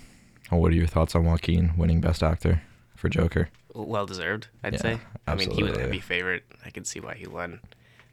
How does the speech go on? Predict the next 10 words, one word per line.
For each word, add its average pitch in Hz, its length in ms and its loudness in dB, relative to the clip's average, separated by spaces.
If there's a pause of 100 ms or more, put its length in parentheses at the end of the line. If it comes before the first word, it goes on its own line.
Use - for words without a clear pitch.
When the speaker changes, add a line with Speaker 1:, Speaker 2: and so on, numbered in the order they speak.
(120)
Speaker 2:
The 101 80 -8
speech - 400 -6
was, - 360 -8 (840)
the - 60 -18
speech. - 580 -8 (400)
It, 110 100 -2 (200)
Speaker 1:
<laughs> - 1400 8
Speaker 2:
it 123 80 0
was 127 160 0
pretty 147 460 2